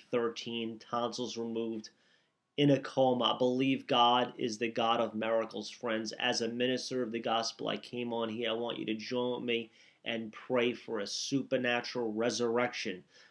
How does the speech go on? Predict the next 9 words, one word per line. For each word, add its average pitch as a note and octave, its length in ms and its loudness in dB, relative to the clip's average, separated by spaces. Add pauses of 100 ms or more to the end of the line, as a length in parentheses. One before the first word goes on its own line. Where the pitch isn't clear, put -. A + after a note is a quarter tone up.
that A2 280 0
God B2 460 4
will A#2 480 0
release B2 760 2
this - 280 -4
girl A#2+ 540 2 (280)
from C3+ 340 4
this B2+ 200 0
coma, A#2 680 0